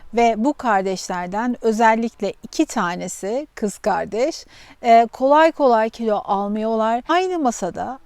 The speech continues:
aynı yemeği aynı porsiyon miktarında yiyoruz. Ama onlar ilk ergenlikten itibaren normal formda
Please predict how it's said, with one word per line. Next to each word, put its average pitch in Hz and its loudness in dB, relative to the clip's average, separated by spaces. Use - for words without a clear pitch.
aynı 311 2
yemeği 220 -2
aynı 359 0
porsiyon 214 -2
miktarında 185 -4
yiyoruz. 294 -2
Ama 311 4
onlar 339 4
ilk 403 0
ergenlikten 226 2
itibaren 214 -4
normal 285 0
formda 294 0